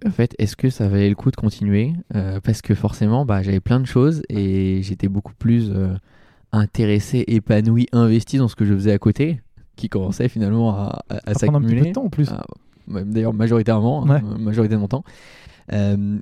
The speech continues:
Speaker 1: et je me suis posé la question, euh, pour différentes raisons, j'ai voulu quand même continuer. Euh, bon, il y a, il y a aussi un aspect, hein, pour être très transparent aussi, de sécurité, hein. Et puis bon, étant donné que j'avais quand même commencé, c'était quand même bête de
Speaker 2: De t'arrêter en cours de route.
Speaker 1: d'arrêter en cours de route, sachant que l'équilibre était quand même, euh, enfin, je pouvais le trouver, sachant que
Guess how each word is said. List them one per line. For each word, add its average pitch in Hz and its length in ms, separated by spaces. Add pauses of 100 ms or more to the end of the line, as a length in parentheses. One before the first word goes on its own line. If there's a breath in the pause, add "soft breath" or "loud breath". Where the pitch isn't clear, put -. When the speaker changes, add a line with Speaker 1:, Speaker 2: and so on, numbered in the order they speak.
Speaker 1:
et 113 140
je 113 80
me 131 60
suis 139 120
posé 143 180
la 131 80
question, 143 480
euh, 113 260 (800)
pour 123 180
différentes 117 400
raisons, 113 300
j'ai 107 160
voulu 101 220
quand 110 100
même 104 140
continuer. 107 580
Euh, 95 440 (160)
bon, - 140 (140)
il 107 60
y - 20
a, - 60
il - 60
y - 20
a 113 40
aussi 107 160
un 101 100
aspect, 110 320
hein, 101 220 (200)
pour - 100
être - 60
très 104 100
transparent 101 300
aussi, 101 140
de 101 60
sécurité, 104 480
hein. 131 160 (500 soft breath)
Et 107 60
puis 107 140
bon, 101 220
étant 110 180
donné 120 140
que 120 40
j'avais 113 160
quand 117 80
même 110 100
commencé, 113 340
c'était 107 200
quand 104 100
même 101 140
bête 117 220
de 98 560
Speaker 2:
De 127 60
t'arrêter 120 260
en 120 40
cours 120 120
de 120 60
route. 131 140
Speaker 1:
d'arrêter 113 280
en 113 80
cours 110 100
de 110 80
route, 139 320
sachant 123 260
que 117 140
l'équilibre 123 720
était 104 200
quand 101 160
même, 110 260
euh, 95 140
enfin, 101 140
je - 60
pouvais 104 160
le 98 60
trouver, 117 400
sachant 104 260
que 98 200